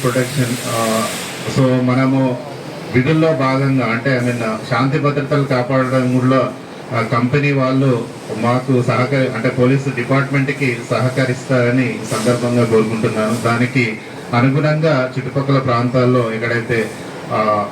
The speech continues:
law and order situation problems ఉన్నాయో, అంటే, I mean, భద్రతా పరంగా, ఆ, ఎవరికి కూడా ఇబ్బంది లేకుండా భద్రతా పరంగా కొన్ని సీసీటీవీ కెమెరాస్ కూడా ఏర్పాటు చేయాలని ఈ సందర్భంగా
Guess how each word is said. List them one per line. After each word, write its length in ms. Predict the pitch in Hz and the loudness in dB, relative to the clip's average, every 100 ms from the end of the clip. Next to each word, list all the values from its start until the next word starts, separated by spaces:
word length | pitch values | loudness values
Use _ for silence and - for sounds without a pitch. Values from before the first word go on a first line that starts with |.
| 110 | -2
law 260 | 113 131 135 | 0 2 2
and 120 | 139 | 0
order 260 | 160 143 | 0 -4
situation 460 | 127 127 127 135 123 113 | -2 0 0 0 0 0
problems 460 | 110 117 120 120 | 2 2 2 0
ఉన్నాయో, 300 | 110 110 110 | 0 2 2
అంటే, 200 | 110 120 | 2 0
I 40 | 110 | 0
mean, 500 | 110 107 101 101 113 | 0 0 0 0 0
భద్రతా 400 | 110 135 135 131 | 0 2 2 0
పరంగా, 640 | 127 120 123 123 113 - - - - 170 | 0 0 0 0 0 -4 -12 -14 -10 -2
ఆ, 80 | 107 | 2
ఎవరికి 440 | 110 123 131 143 | 4 2 2 0
కూడా 380 | 131 131 131 117 | 2 2 2 2
ఇబ్బంది 340 | 113 123 123 | 0 0 0
లేకుండా 440 | 117 113 123 113 110 | 0 -2 -2 -2 0
భద్రతా 440 | 101 110 113 120 | 0 -2 0 0
పరంగా 560 | 117 113 113 120 104 101 | 0 0 0 2 2 0
కొన్ని 380 | 120 113 113 104 - - | 0 0 2 0 -2 0
సీసీటీవీ 680 | 131 143 139 - 139 135 127 | 0 2 0 2 2 2 0
కెమెరాస్ 440 | 120 113 117 113 | -2 -2 -2 -2
కూడా 480 | 117 113 120 107 107 110 | -2 2 2 0 -4 -4
ఏర్పాటు 460 | 110 - 113 - | -4 -2 -2 -2
చేయాలని 640 | 113 110 110 110 117 104 - | -2 0 0 0 0 -2 -2
ఈ 20 | |
సందర్భంగా 840 | 107 104 107 104 107 107 104 95 | -2 -2 0 0 -2 0 0 0